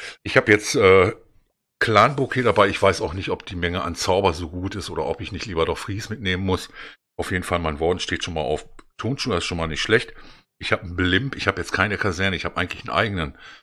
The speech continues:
eigenes Zeppelin, allerdings erst auf Level eins und manchmal kommen die dann nicht so weit. Ich muss mal gucken, wie ich das mache. Vielleicht wechsle ich denn doch noch um. Ich muss diese Base hier machen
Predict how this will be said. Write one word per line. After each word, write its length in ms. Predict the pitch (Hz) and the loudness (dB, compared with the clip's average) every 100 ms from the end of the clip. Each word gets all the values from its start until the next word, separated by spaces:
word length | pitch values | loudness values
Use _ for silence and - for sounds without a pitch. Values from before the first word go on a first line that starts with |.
| _ _ - | _ _ 0
eigenes 340 | 95 104 - | 0 2 0
Zeppelin, 440 | 92 - 92 90 76 | 0 0 -4 -6 -2
allerdings 420 | 82 85 90 - | -2 -2 -6 -4
erst 240 | 82 82 | -4 -2
auf 320 | 69 82 - | 0 0 -2
Level 420 | 82 78 76 80 - | -4 -4 -4 -6 -4
eins 400 | 82 90 98 98 | 0 2 2 -2
und 120 | - 82 | -10 -8
manchmal 440 | 80 - 90 87 - - - _ | -8 -4 -4 -4 -8 -20 -20 _
kommen 220 | - 104 | -2 -2
die 100 | 90 | -2
dann 140 | 73 73 | -4 -4
nicht 140 | 71 | -6
so 180 | - 78 | -8 -4
weit. 300 | 80 92 - - - - | -2 -2 -4 -16 -18 -16
Ich 140 | - 156 | -10 -6
muss 140 | 151 | 0
mal 120 | 117 | 0
gucken, 220 | - 123 90 | 0 -4 -2
wie 60 | |
ich 60 | 85 | -2
das 160 | 85 | -2
mache. 240 | 92 104 101 | 0 0 -2
Vielleicht 320 | - 87 82 | 0 0 2
wechsle 280 | 92 - 85 | 0 -2 -10
ich 80 | - | -6
denn 140 | 80 | -2
doch 180 | 90 - | -2 -2
noch 240 | 82 - - - _ - | -4 -6 -20 -20 _ -2
um. 220 | 123 147 | -2 -2
Ich 140 | - | -8
muss 160 | - - | -8 -10
diese 260 | 107 95 90 | -10 -8 0
Base 300 | 90 110 - | 0 0 -2
hier 80 | |
machen 360 | 123 120 143 | 0 2 2